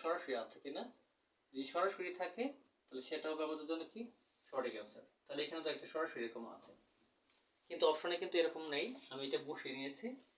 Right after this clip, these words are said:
এখন আমরা কি করব, যদি প্রশ্নে দুইটা থাকে, আমি এটা লিখেছি শুধু তোমাদের বোঝার সুবিধাতে, কিন্তু এটা একটা বোর্ড প্রশ্ন এসেছে, এখানে অপশনটা এরকম না, একটু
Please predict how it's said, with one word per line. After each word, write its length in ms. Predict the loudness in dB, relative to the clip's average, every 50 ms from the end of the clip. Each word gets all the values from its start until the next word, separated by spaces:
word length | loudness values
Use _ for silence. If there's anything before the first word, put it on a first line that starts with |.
| _ _ _ _ -2
এখন 220 | -2 0 2 4 4 4
আমরা 200 | 4 4 4 4 4 2 0
কি 80 | -4 0 4
করব, 160 | 4 4 6 4 2 2 2
যদি 140 | 0 0 -2 0 0
প্রশ্নে 260 | 0 0 0 -2 4 6
দুইটা 220 | 6 8 8 6 4 4 2
থাকে, 240 | -4 -8 -8 -10 -12 -12 _ _ _ _ _ _ _ _ -4
আমি 100 | -2 0 0
এটা 100 | 2 2 4
লিখেছি 240 | 4 4 4 2 2 2
শুধু 120 | 0 0 0 0
তোমাদের 240 | 0 2 2 2 0 2 2
বোঝার 220 | 2 2 2 2 0
সুবিধাতে, 340 | 0 -2 0 0 0 -2 -4 -4 -4
কিন্তু 160 | -2 -2 -2 -2 -2 -2
এটা 120 | -2 -2 -2 0
একটা 140 | 2 2 2 4 2
বোর্ড 160 | 0 0 2 0
প্রশ্ন 180 | 0 0 0 -2 -4 -2
এসেছে, 280 | -2 -2 0 2 2 2 0 -2 -8 -18 -20 _ _ _ _ _ -4
এখানে 220 | -2 0 4 4 4
অপশনটা 260 | 4 4 2 4 4 6
এরকম 240 | 4 4 2 -2 -2 0 0
না, 60 | 0 0 -2 -4 -8
একটু 140 | -12 -10 -8